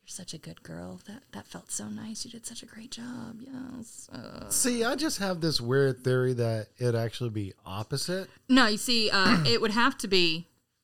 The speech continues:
Speaker 1: Goldblum in the front, DeVito in the back, because we'd be on the bed. DeVito is, you know, small.
Speaker 2: No, no,
Speaker 1: So
Speaker 2: I
Speaker 1: he'd
Speaker 2: mean
Speaker 1: be in the back, but Jeff Goldblum is six-foot-four. He could just be standing up on the bed, and then my face would be, like,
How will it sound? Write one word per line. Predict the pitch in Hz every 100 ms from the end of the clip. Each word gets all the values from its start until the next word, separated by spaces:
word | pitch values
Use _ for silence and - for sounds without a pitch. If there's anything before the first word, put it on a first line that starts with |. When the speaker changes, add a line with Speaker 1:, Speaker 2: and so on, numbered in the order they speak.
| _
Speaker 1:
Goldblum | - 214 202 202 190
in | 180
the |
front, | - 196 180 160 - _ _ _
DeVito | 180 190 190 175
in | 170
the |
back, | 160 196 180 -
because | 185 190
we'd | 185
be | 180 190
on | 190
the |
bed. | 180 226 180
DeVito | 180 196 240 185 185 - _ _ _
is, | 180 175 170 -
you | -
know, | 180 165 -
small. | - 214 208 160 -
Speaker 2:
No, | 202
no, | 185 151
Speaker 1:
So | 233
Speaker 2:
I |
Speaker 1:
he'd | 185
Speaker 2:
mean | 180
Speaker 1:
be | 269
in | 214
the |
back, | 185 226 180 -
but | 208 190 - - _
Jeff | 262 247
Goldblum | 277 240 220
is | 196
six-foot-four. | - 202 - - - 262 190
He | 190
could | 196 208
just | 208
be | 202
standing | 180 - 202 190
up | 202 214
on | 180
the | 165
bed, | 202 196 160 156 _ _ _ _ _ _ _ _ _
and | 202
then | 196
my | 180
face | 175 208 208
would | 185
be, | 175
like, | 170 160 -